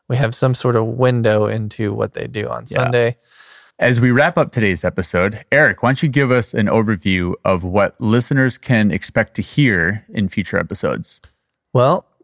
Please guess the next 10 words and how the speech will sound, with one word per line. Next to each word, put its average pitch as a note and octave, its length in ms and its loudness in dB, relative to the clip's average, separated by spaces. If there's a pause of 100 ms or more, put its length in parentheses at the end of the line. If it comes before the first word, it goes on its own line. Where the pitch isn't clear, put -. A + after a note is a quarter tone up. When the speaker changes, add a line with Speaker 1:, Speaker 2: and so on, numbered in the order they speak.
Speaker 1:
we'll D3+ 100 2
talk D3 240 4
about C#3 420 0
the C3+ 420 2 (300)
use D#3 320 2
of D3+ 220 2
technology E3 880 2 (100)
in D3 280 4
worship D#3 580 2
and B2+ 280 0